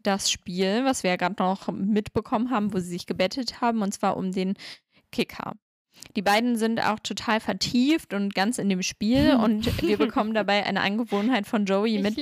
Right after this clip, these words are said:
Speaker 2: liebe es.
Speaker 1: die für Chandler sehr nervig ist. Und zwar feuert er seine Figürchen an und sagt auf Deutsch immer, „Aufpassen, aufpassen.“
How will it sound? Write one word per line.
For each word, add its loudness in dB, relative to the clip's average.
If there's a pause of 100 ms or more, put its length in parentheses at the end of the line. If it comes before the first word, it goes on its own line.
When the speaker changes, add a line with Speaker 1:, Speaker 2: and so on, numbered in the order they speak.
Speaker 2:
liebe 2
es. 2
Speaker 1:
die 2 (100)
für 2
Chandler 2
sehr 2
nervig 0
ist. -4
Und -2
zwar -2
feuert 0
er 0
seine 2
Figürchen 0
an 0
und -4
sagt 0
auf -6
Deutsch 0
immer, -2
„Aufpassen, 0
aufpassen.“ 0